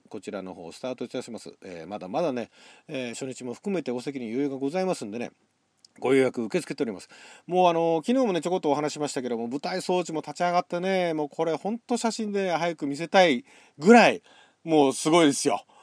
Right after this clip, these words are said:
もうね、まあ、裏側はね、舞台装置ですから、普通のあの、壁なんですけれども、まあ、表から見るとこれはね、すごいですよ。で、また照明がね、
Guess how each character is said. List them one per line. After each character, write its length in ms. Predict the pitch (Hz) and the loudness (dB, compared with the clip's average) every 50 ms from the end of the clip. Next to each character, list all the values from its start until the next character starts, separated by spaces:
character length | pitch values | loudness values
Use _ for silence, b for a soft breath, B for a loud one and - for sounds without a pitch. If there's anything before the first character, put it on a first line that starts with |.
| b b b b b b - | b b b b b b -8
も 640 | 123 135 147 156 165 170 170 170 165 160 156 147 | -2 4 6 10 10 12 12 12 10 10 8 6
う 40 | 135 | 6
ね、 360 | 139 147 143 131 117 101 95 107 | 4 4 4 4 2 0 -4 -6
ま 120 | 139 139 | -4 -2
あ、 20 | 139 | 2
裏 220 | 151 214 277 311 | 4 6 6 6
側 300 | 311 311 285 285 277 277 | 8 6 8 8 6 6
は 60 | 277 | 4
ね、 160 | 277 302 294 | 2 2 2
舞 140 | 254 190 170 | 0 0 -2
台 180 | 160 - 180 175 | 0 2 0 2
装 140 | - 220 247 | 2 0 -2
置 160 | 233 - 151 | 0 0 -2
で 60 | 127 | -4
す 100 | - - | -2 -4
か 80 | 117 104 | -6 -6
ら、 80 | 107 | -6
普 80 | 101 - | -8 -10
通 260 | - - 143 135 127 | -10 -6 -4 -4 -2
の 140 | 127 123 120 | 0 0 -2
あ 80 | 120 | 0
の、 260 | 117 120 117 113 117 B B B B B B B - | 0 -2 -4 -4 -6 B B B B B B B -6
壁 180 | - 127 131 | -4 -2 -2
な 140 | 123 123 123 | -2 -2 -4
ん 80 | 113 92 | -6 -8
で 80 | 80 | -14
す 100 | - - | -18 -16
け 80 | - 90 | -16 -16
れ 120 | - 78 | -16 -14
ど 120 | - 90 90 | -16 -16 -16
も、 140 | 92 85 90 | -16 -14 -8
ま 220 | 107 104 101 104 | -6 -4 0 0
あ、 80 | 110 113 | 0 0
表 360 | 120 120 127 131 123 135 135 | -2 -4 -6 -4 -2 -2 -2
か 140 | 123 127 123 | 0 2 2
ら 100 | 123 123 | 2 0
見 140 | 127 123 | 0 -4
る 80 | 120 120 | -6 -4
と 100 | - 120 | -6 -4
こ 140 | - - 120 | -4 -2 -2
れ 80 | 120 | 0
は 160 | 120 120 117 113 | 0 -2 -4 -4
ね、 360 | 117 117 113 113 110 110 107 | -6 -8 -8 -8 -10 -10 -12
す 120 | - - 120 | -12 -8 -4
ご 100 | 123 123 | -4 -4
い 60 | 117 | -4
で 60 | 117 | -4
す 80 | - 117 | -6 -8
よ。 60 | 107 | -8
で、 60 | 113 | -8
ま 120 | 117 123 | -8 -8
た 80 | 123 131 | -10 -10
照 360 | - - 165 175 202 220 233 | -6 -6 -2 0 2 2 2
明 220 | 240 254 254 247 240 | 2 2 2 2 2
が 140 | 240 240 | 2 2
ね、 160 | 247 254 247 | 2 0 0